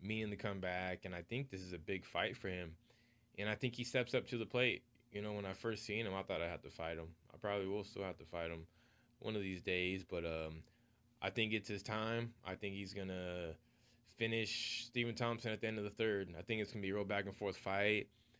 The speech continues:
and I think he's just gonna, you know, um, catch Wonder Boy at the end of the third and get the big win.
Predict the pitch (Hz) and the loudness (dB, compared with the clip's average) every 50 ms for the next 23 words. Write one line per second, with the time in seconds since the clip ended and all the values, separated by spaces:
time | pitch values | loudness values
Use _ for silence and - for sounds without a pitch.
0 | _ _ _ - 90 98 98 107 104 101 98 98 101 95 - - 101 95 92 90 | _ _ _ -2 -2 0 0 0 0 0 -2 -4 -6 -8 -4 -4 -2 0 0 0
1 | 90 87 87 78 - - - _ _ - 95 95 92 90 87 87 87 85 78 - | 0 0 -2 -2 -6 -8 -16 _ _ -10 -6 -6 -4 -4 -4 -4 -4 -4 -6 -8
2 | - _ _ _ _ _ _ 85 87 87 85 85 85 82 82 82 - _ _ _ | -10 _ _ _ _ _ _ -10 -8 -6 -6 -6 -6 -8 -10 -12 -14 _ _ _
3 | - - - _ _ _ - - 104 95 - - 104 101 101 101 92 95 101 98 | -20 -20 -20 _ _ _ -2 0 0 0 0 -2 -4 -2 -2 -2 0 0 0 0
4 | 95 95 92 95 101 98 98 92 - - 98 98 101 104 104 95 90 87 87 85 | 0 0 -2 -2 -2 -2 -2 -2 0 0 2 2 4 2 2 0 -2 -4 -4 -6
5 | 82 78 71 - 92 - - 85 90 90 87 87 90 87 85 82 | -6 -8 -6 -6 -8 -8 -8 -6 -6 -4 -4 -4 -4 -6 -8 -8